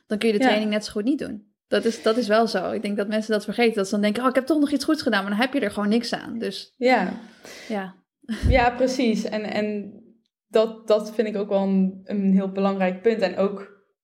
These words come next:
Speaker 2: en ook met voeding heeft dat er heel erg mee te maken. Van wat moet je wel eten, wat moet je niet eten?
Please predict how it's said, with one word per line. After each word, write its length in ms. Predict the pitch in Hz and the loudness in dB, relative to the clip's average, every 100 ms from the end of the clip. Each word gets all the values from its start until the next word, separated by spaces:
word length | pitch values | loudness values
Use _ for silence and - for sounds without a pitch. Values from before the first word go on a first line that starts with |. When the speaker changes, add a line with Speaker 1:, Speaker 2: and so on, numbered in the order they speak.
| _ _ _ _ _ | _ _ _ _ _
Speaker 2:
en 200 | - 208 214 | -6 -2 -2
ook 100 | 202 | 0
met 160 | 196 | -2
voeding 260 | 196 220 208 | -2 -2 -2
heeft 120 | 196 | 0
dat 160 | 208 202 | -2 0
er 60 | |
heel 100 | 196 | 2
erg 100 | 196 | 2
mee 160 | 196 196 | 0 -2
te 100 | 214 | -2
maken. 340 | 196 196 196 | 0 0 -2
Van 280 | 196 190 190 | -6 -4 -2
wat 160 | 208 214 | -2 0
moet 160 | 220 226 | 0 0
je 80 | |
wel 160 | 208 208 | 2 2
eten, 260 | 214 220 214 | 2 2 0
wat 80 | 220 | 0
moet 120 | 226 | 2
je 80 | 214 | 2
niet 180 | 226 | 0
eten? 540 | 226 196 202 208 208 | 0 -2 -2 -2 -4